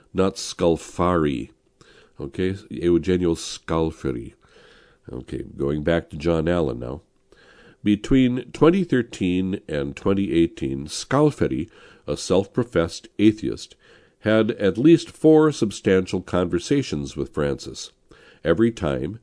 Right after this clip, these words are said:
he would later publish an essay quoting the Pope as having said all manner of things, ranging from the idea that truth isn't absolute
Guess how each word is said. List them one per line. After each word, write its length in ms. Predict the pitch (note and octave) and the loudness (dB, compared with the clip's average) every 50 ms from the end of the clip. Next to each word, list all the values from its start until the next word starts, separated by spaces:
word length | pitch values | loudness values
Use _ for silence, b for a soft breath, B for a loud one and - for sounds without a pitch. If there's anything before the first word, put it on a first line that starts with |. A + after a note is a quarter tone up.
| b b b | b b b
he 120 | b F#2+ F#2 | b 0 0
would 140 | F2 F2 | 0 2
later 300 | E2+ F2 F2+ F#2 F#2 F#2 | 4 4 4 4 4 2
publish 420 | F2+ - - - A#2+ A#2+ A2+ - - | 0 -2 0 0 2 2 2 0 0
an 100 | G#2+ B2 | 0 0
essay 380 | D3+ D#3 - - - C2+ B1 | 0 -2 -2 -4 -6 -6 -6
quoting 600 | - - - - B2 D3 D#3 - D3 A#2 G#2 G#2 | -8 -4 4 6 6 8 8 6 4 2 0 0
the 100 | F#2+ F2+ | -2 -2
Pope 400 | D#2 - - D#2 C#2 C2+ - - | -4 -2 -2 -2 -2 -2 -2 -4
as 160 | D#2+ D#2 - - | -6 -6 -4 -2
having 320 | F#2 F2 E2+ F2 F2 E2+ | -2 -2 0 0 -2 -2
said 240 | - - F#2+ F2+ E2 | -2 -2 -2 -2 -2
all 240 | - - B2 E3 F#3 | -2 0 2 2 2
manner 340 | B2 F2+ F#2 G#2 G#2 E2+ D2 | 4 2 0 2 2 2 0
of 120 | C2+ - | 0 -2
things, 420 | - - C#2 A1 G#1 B1+ - - B B B B B B B | -4 -6 -6 -6 -6 -10 -12 -14 B B B B B B B
ranging 460 | - E2 F2 G2 G2+ F#2 F2 G2 F#2 F2+ | 2 2 4 4 2 2 0 0 -2 0
from 220 | - G2 F#2+ F#2+ | 0 0 2 2
the 160 | F#2 F#2 F2 | 2 0 0
idea 460 | D2+ D2+ E2 E2+ D#2 E2+ F2+ F2+ E2+ | 0 2 2 2 2 2 2 2 2
that 220 | E2 D#2 D2+ - _ | 2 0 -4 -6 _
truth 320 | - - A2+ A2 G2+ - | 0 4 4 4 6 4
isn't 340 | A2 F#2+ E2 F2+ E2+ D#2 - - _ | 2 0 2 0 -2 -4 -6 -10 _
absolute 880 | - E2 F2+ F#2 D#2+ - - - E2 D#2+ D#2+ D#2+ E2 F#2 A2 - - - | -4 -4 -4 -4 -6 -8 -4 -2 0 2 4 2 2 2 0 -6 -10 -18